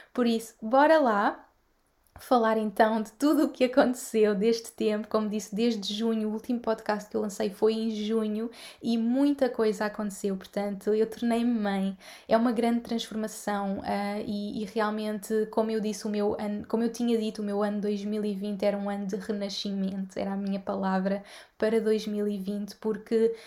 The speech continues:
há mesmo uma grande transformação quando nos tornamos mães, não é? <laughs> Mães, pais, a,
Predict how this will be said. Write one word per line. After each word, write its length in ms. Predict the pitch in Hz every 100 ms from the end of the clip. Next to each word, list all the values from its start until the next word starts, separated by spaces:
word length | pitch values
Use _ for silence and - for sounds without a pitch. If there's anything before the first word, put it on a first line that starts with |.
| -
há 100 | -
mesmo 380 | 226 233 247 247
uma 100 | 240
grande 220 | 220 220
transformação 680 | 208 220 196 214 202 202 208
quando 300 | 196 208 202
nos 180 | 208 190
tornamos 420 | 202 202 208 196
mães, 460 | 208 202 196 190 202
não 140 | 202
é? 160 | 208 - 196 196
<laughs> 160 | 185 -
Mães, 380 | 208 254 285 -
pais, 380 | - 226
a, 40 | 214